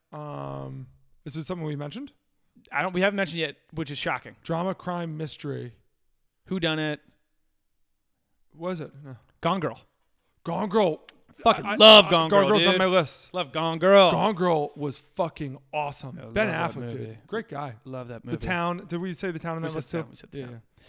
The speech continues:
Speaker 1: yeah.
Speaker 2: Uh, let's go to hottest chick and hottest dude.
Speaker 1: Okay.
Speaker 2: Hottest chick of the decade. Or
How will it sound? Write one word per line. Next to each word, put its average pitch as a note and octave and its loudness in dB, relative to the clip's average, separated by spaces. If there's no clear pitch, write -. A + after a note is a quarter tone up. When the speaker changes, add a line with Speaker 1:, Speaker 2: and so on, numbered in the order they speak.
Speaker 1:
yeah. F#3+ 8
Speaker 2:
Uh, G3 4
let's C4+ 2
go C#4 0
to B3+ -2
hottest A3+ -4
chick B3+ -4
and E3 -6
hottest F#3+ -4
dude. F#3+ -4
Speaker 1:
Okay. D3 -12
Speaker 2:
Hottest G3 -2
chick A#3 -2
of D3 -12
the C#3+ -8
decade. B2+ -8
Or G#3 2